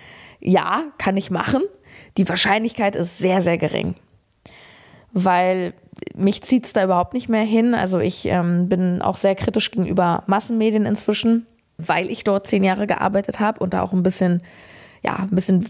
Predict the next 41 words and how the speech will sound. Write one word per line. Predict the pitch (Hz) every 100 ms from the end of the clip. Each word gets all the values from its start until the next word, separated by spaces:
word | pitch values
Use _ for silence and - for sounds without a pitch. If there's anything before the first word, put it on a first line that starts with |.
| -
weiß, | 175 202 233 - -
wie | 208
das | 202 196
so | -
funktioniert | - 196 180 - 180 247 254
und | 190 -
ich, | 180 - - - - -
ja, | 165 170
bin, | 180 196 -
möchte | 190 202 196
da | -
auch | -
einfach | 185 180
gar | - 180
nicht | 185
mehr | 170
zurück. | 170 175 226 -
Du | 196
verdienst, | 190 180 208 214 -
äh, | 214 180 170 190 185
wenig | - 180 175 -
Geld, | 180 226 -
also | - 175 170 - - - -
bei | 180
dem, | 185 185
was | 190
ich | 233
gemacht | - 220 220 -
hab | 226 220 -
und | 185 185 180 - -
gar | 180 165
nicht, | 196 -
gar | 160
nicht, | 165 -
gar | 156
nicht. | - - _
Ja, | 185 196
ich | - 220
kann | - - 214 220
da | 190
zurückgehen. | - 175 233 - - -